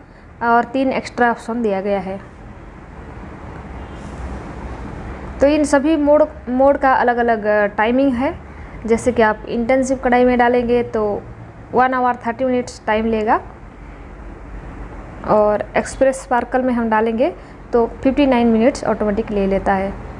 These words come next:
उसके बाद ऑटो में डालेंगे तो वन आवर twenty minutes time लेगा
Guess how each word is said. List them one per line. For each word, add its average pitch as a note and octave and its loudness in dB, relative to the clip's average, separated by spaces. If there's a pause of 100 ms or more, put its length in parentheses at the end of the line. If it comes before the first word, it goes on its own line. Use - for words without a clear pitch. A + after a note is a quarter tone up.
(500)
उसके C#4 0
बाद C4 4
ऑटो B3 0
में C#4 2
डालेंगे A3 0 (140)
तो A3+ 2
वन A3 2
आवर G#3+ 4
twenty G#3+ -4
minutes C4 0 (880)
time A3 4
लेगा B3+ 6